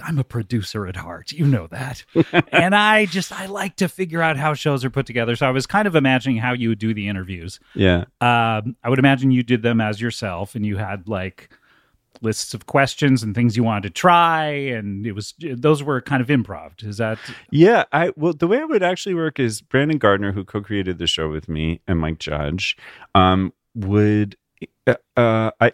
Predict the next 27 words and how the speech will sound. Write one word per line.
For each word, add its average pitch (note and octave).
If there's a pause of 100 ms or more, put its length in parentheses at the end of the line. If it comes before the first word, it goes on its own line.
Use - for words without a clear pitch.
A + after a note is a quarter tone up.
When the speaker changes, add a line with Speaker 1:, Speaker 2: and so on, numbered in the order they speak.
Speaker 2:
they C#3+
wouldn't E3
see D#3+
me. G2+
They F2+
would, G2+
Brandon C#3
would C3+
just A#2+
say, A2
"You're A2
gonna D3
do D#3
this C#3+
interview. F#2
We're F#2+
gonna G2
put F#2+
up F2+
a E2+
picture F2+
of D#2+
this D#2+
N E2
P E2+
R F2+
host," C2+